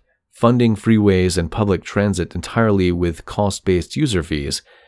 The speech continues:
extending utility hookups to new neighborhoods at full cost,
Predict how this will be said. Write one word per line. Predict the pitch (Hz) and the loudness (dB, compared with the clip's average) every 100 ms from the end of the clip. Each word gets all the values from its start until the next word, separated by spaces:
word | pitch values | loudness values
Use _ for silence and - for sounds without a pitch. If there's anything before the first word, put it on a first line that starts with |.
| _ _ _ - | _ _ _ -8
extending | 104 - 127 123 110 | -6 0 2 4 4
utility | 98 90 151 123 85 | 2 2 2 4 4
hookups | 80 80 78 - | 2 0 -4 -4
to | - 107 | 0 2
new | 113 107 | 4 4
neighborhoods | 107 104 95 92 85 95 | 4 4 2 2 0 -2
at | 87 - | -4 -4
full | - 107 98 | -4 -4 -4
cost, | - 107 80 - | -2 -2 -2 -4